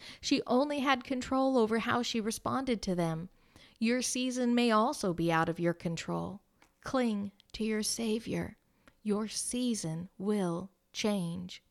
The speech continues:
Wednesday, we'll finish Naomi's story and see the amazing things God did. But in the meantime, spend this week praying over the questions from today and asking the Holy Spirit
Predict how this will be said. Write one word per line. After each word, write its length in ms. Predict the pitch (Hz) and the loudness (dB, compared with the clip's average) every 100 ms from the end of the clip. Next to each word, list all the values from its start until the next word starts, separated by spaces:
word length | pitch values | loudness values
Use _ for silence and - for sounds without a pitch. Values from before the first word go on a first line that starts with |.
| _ _ _ _ _ - - - - | _ _ _ _ _ -20 -20 -12 0
Wednesday, 560 | 202 247 254 185 175 | 2 4 2 2 2
we'll 180 | 175 180 | 4 0
finish 460 | - 208 208 190 190 | 0 -4 -2 -2 -2
Naomi's 460 | 180 180 180 180 | 0 0 -2 -4
story 440 | - 202 202 196 - | -4 0 0 0 -2
and 160 | 190 | -4
see 320 | - 254 247 | -4 -2 0
the 180 | 214 196 | 0 0
amazing 920 | 185 202 214 233 254 233 214 185 185 | -2 -2 -2 2 2 2 2 0 -2
things 440 | - 220 214 196 - | -2 -2 -2 -2 -4
God 400 | 170 180 175 - | -4 -4 -4 -2
did. 420 | 190 185 165 - - - - - - | 2 2 0 -8 -18 -20 -20 -8 0
But 140 | 247 | 2
in 160 | 240 240 | 4 4
the 80 | |
meantime, 800 | 233 240 247 247 240 175 165 175 - - - | 2 4 4 2 0 -4 -4 -6 -10 -18 -18
spend 400 | - - 370 392 | -12 0 2 2
this 240 | 403 - - | 0 0 0
week 220 | 311 - | 0 -2
praying 480 | - 277 247 214 214 | -2 2 4 4 2
over 200 | 214 220 | 0 -2
the 100 | - | -4
questions 540 | - 214 - 208 202 | -2 -4 -2 -4 -4
from 220 | 202 190 | -6 -4
today 380 | - 190 180 180 | -4 0 0 0
and 160 | 175 - | -2 -2
asking 480 | 190 220 - 220 190 | -2 -2 -2 -2 0
the 80 | 185 | 0
Holy 320 | 202 202 196 | -2 -2 -4
Spirit 480 | - 214 202 190 | -2 0 0 0